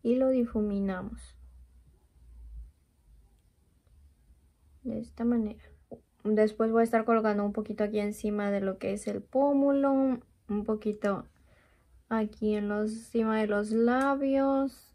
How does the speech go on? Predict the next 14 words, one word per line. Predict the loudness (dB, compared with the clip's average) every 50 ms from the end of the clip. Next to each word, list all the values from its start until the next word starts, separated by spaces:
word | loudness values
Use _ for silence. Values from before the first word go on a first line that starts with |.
| -20
y | -10 -6 -2 0 2 2 2 2
aquí. | 0 0 -4 -8 -12 -20 -20 -20 -20 -20 -20 -20 _ -20 _ _ _ _ _ _ _ _ _ _ _ _ _ _ _ _ _ _ _ _ _ _ _ _ _ _ _ _ _ _ _ _ _ _ _ -20 _ _ _ _ _
En | -4 -2
esos | -2 -2 -4 -6 -8 -8 -12 _ -8
tres | -2 -2 0 0 0 0 -2
lugares. | -2 -2 -2 -2 -2 -2 -2 -2 -4 -4 -4 -6 -8 -8 -12 -20 -20 -20 _ _
Y | -16 -16
aquí | -14 -16 -20 -10
también | -8 -6 -6 -4 -4 -4 -6
un | -6
poquito | -8 -12 _ -20 _ _ -12 -10 -10
voy | -8 -8 -8 -8
a |
poner. | -10 -10 -8 -4 -4 -4 -4 -6